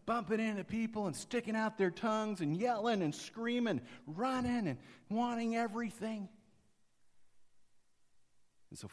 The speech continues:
finally, someone on the bus had had enough. He taps the guy on the shoulder. "Hey, mister, your kids, they're out of control. Why don't you do something?" And you could just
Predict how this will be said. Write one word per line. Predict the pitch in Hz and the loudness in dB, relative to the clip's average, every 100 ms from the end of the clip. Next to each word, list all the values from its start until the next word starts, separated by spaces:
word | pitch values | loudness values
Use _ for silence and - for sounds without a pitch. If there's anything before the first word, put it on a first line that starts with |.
| - | -12
finally, | 113 131 131 107 95 | -8 -6 -4 -6 -8
someone | - 123 127 117 | -10 -8 -6 -4
on | 92 | -4
the | |
bus | 82 90 80 - | -4 -6 -6 -10
had | 80 - | -16 -14
had | 110 98 95 - - - | -10 -8 -10 -16 -20 -18
enough. | 80 73 - - - - - - - - - - - - _ _ _ _ | -16 -16 -18 -18 -20 -20 -20 -20 -20 -20 -20 -20 -20 -20 _ _ _ _
He | 92 | -14
taps | - 123 107 - | -4 -2 -2 -8
the | 101 | -8
guy | 90 92 | -4 -4
on | 87 82 | -4 -8
the | |
shoulder. | 76 - 73 67 - - - _ _ - - - - | -12 -16 -18 -18 -20 -20 -20 _ _ -20 -20 -20 2
"Hey, | 180 180 | 8 10
mister, | 185 180 - 127 92 - - - - - - - - | 10 6 4 -2 -2 -6 -20 -20 -20 -20 -20 -20 -8
your | 110 | -6
kids, | 117 - 131 85 - | -2 2 0 0 -4
they're | 139 | 2
out | 165 143 | 4 2
of | 117 | 0
control. | - 110 - 120 87 - - | -2 -2 2 2 2 -6 -4
Why | 202 277 | 2 10
don't | 269 220 - | 12 12 8
you | 190 147 - | 4 4 6
do | 202 175 135 | 8 8 6
something?" | - 151 101 - - 73 64 - - - - _ _ _ _ - - | 2 4 2 0 -10 -12 -12 -20 -20 -20 -20 _ _ _ _ -18 -8
And | 95 | -8
you | |
could | 90 - | -8 -12
just | 87 | -12